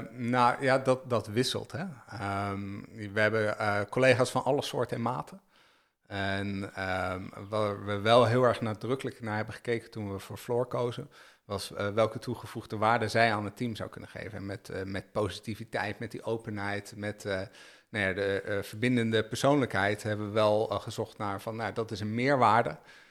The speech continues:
eh, die we extra willen, eh, ten opzichte van datgene wat we nu bieden. En dat kan het team ook nog weer een stap verder helpen. En dat helpt het ook, hè. Eh, het is een, eh, daardoor een nog krachtiger, eh, team van bestuursadvies, wat op een ontzettend moeilijk, eh, vlak zit, hè. Altijd, eh, zit te schuren tussen datgene wat een organisatie,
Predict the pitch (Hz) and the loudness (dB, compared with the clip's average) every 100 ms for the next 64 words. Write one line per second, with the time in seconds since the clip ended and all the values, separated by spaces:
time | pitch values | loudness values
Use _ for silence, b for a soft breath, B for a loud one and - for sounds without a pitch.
0 | B - 104 104 113 110 104 143 - - | B -6 -4 0 4 4 4 2 0 2
1 | 117 113 127 135 85 107 107 107 113 110 | 2 4 2 0 -4 -2 -2 -2 -4 -6
2 | - 104 - 110 104 101 - 110 101 104 | -8 -12 -14 -10 -8 -8 -6 -4 -4 -4
3 | 110 104 104 113 123 - 127 110 - - | -6 -6 -4 -4 -6 -6 -8 -8 -6 -4
4 | 101 - 131 120 104 104 104 101 98 - | -4 -4 -2 0 0 -4 -6 -6 -6 -6
5 | 95 - 123 101 95 - - 127 127 117 | -10 -4 -2 -2 -2 -8 -10 -2 0 4
6 | 165 - 160 - - - 170 185 113 113 | 4 2 -12 -14 -16 -20 -20 -20 -20 -20
7 | 120 _ _ _ _ 98 101 101 95 101 | -20 _ _ _ _ -10 -8 -6 -6 -2
8 | 107 107 120 110 113 139 - 110 - 110 | 0 2 2 2 0 -2 -4 -6 -6 -14
9 | - 117 98 95 - 120 95 101 98 - | -12 -6 -4 -4 -4 -6 -4 -8 -8 -6
10 | 131 113 104 - 127 - B B B B | -6 -6 -8 -8 -8 -8 B B B B
11 | - 120 131 143 - 190 202 175 143 196 | -12 -10 -4 -4 -4 -2 -2 0 2 4
12 | 175 - - - 170 165 - 104 147 196 | 4 2 0 0 0 0 -2 -4 -4 -2
13 | 151 151 135 127 117 110 120 117 - 170 | -4 -4 -6 -2 -2 -2 -8 -10 -10 -6
14 | 160 143 131 127 127 120 - 120 113 110 | -4 -4 -4 -6 -2 0 2 2 2 2
15 | 110 113 107 110 110 120 131 - 107 101 | 0 -2 -2 -2 4 6 6 2 -6 -6